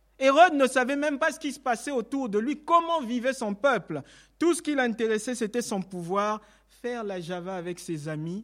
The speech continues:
dans son palais. Mais il y a une deuxième signification au fait que Christ appelle Hérode le renard,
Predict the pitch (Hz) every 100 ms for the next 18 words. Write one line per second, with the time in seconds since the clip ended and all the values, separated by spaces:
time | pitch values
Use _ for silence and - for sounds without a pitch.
0 | - 156 147 151 139 127 120 - _ _
1 | _ _ _ _ _ _ _ _ _ _
2 | _ _ _ _ 156 160 185 180 170 156
3 | 160 160 165 175 175 170 - 156 151 143
4 | 147 151 143 - 170 165 147 _ _ _
5 | _ 147 143 - 175 170 156 151 185 175
6 | - - 151 139 170 160 143 131 120 _
7 | _ _ _ _ _ 160 151 151 165 147
8 | 143 139 143 151 165 147 127